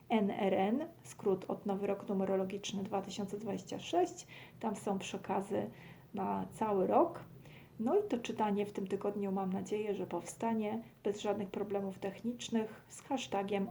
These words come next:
od nowiu do nowiu pisane razem. I na to Was na ten moment zapraszam. Trzymajcie się ciepło, życzę Wam owocnych przemyśleń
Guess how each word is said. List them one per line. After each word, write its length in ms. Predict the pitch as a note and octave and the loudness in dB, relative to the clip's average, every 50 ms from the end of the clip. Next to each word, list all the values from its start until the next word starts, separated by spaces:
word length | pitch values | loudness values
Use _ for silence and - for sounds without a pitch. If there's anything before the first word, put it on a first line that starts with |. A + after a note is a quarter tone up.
| - | 0
od 260 | - B3+ A3+ G#3 G3+ F#3+ | 0 0 2 2 2 2
nowiu 360 | F#3+ F#3 F3+ F#3+ F#3+ F#3+ F#3 | 4 2 2 4 4 2 4
do 160 | F#3+ F#3+ F3+ | 4 2 0
nowiu 380 | F3 F#3 G3 F#3 F#3+ G3+ G3 F#3+ | 0 0 -2 -2 0 -2 -4 -4
pisane 500 | - - - - - F#3+ F#3+ F#3+ G3 F#3+ | -6 -8 -10 -8 -6 -4 -2 -2 -2 -2
razem. 440 | F#3+ - G3+ G3 - A3 G#3 G#3 - - - - - - - - - - | -4 -4 -6 -6 -6 -6 -6 -8 -10 -14 -18 -18 -18 -18 -18 -16 -2 2
I 60 | A#3 | 4
na 140 | A3+ A3+ G#3+ | 6 6 6
to 160 | G#3+ A#3 G#3 | 4 2 0
Was 300 | G#3 G3 F#3 F#3+ F#3+ - | 0 0 0 0 0 0
na 100 | G#3 F#3+ | -2 0
ten 180 | F#3+ - G3 F#3+ | 0 0 0 0
moment 300 | F#3+ F#3+ G3+ G3 F#3+ F#3+ | 0 0 0 -2 -2 -2
zapraszam. 600 | G3 F#3+ - - F#3+ F#3 F#3 - - - - A3+ - - - - - - - - - - - - - | -2 -4 -4 -4 -4 -4 -4 -6 -6 -6 -6 -8 -8 -12 -16 -20 -20 -20 -20 -20 -20 -20 -20 -20 -18
Trzymajcie 540 | - - - A3 G#3+ A3+ A#3 A#3 - A#3+ A3+ | -12 -8 -4 0 4 4 4 4 4 2 -2
się 60 | - | -2
ciepło, 440 | - - - A#3 A#3+ - A#3+ A3+ A3 | -2 0 0 0 2 2 0 0 0
życzę 260 | A3 - - A3+ G3+ | -2 -4 -6 -4 -2
Wam 200 | G3 F#3+ G3 - - | 0 0 -2 0 0
owocnych 520 | A3+ G3+ G3 A3 A#3 A#3 - - A3 G3+ - | 0 2 4 4 2 2 0 -2 -4 -2 -4
przemyśleń 760 | - - - G#3 G3 G3 G3+ G3 - - F#3+ G3 G3 G#3+ A3+ | -6 -6 -2 0 0 0 0 -2 -4 -4 -4 -4 -2 -4 -6